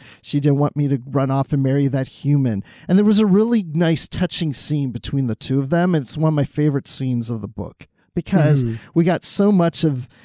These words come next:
Speaker 1: you know, Lwaxana just being Lwaxana and over dramatic and Troi like, "Mother." And then we get this nice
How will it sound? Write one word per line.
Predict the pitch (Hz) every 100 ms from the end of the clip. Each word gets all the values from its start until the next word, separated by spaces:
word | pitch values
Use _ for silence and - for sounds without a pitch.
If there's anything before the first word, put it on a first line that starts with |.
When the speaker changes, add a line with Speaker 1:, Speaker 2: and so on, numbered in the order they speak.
| _ 143
Speaker 1:
you | 135
know, | 117 110 - _ -
Lwaxana | 170 156 - 202 214 208
just | 151 170 -
being | 175 170 160 143
Lwaxana | 190 202 156 233 226 220 220 175
and | 147 139
over | 135 202 175 190
dramatic | 139 170 185 190 180 175 -
and | 123 117
Troi | - 170 170
like, | 151 147 151
"Mother." | 156 233 233 226 220 214 208
And | 160 156
then | 175
we |
get | 160 160
this | 156 -
nice | 147 143 139 -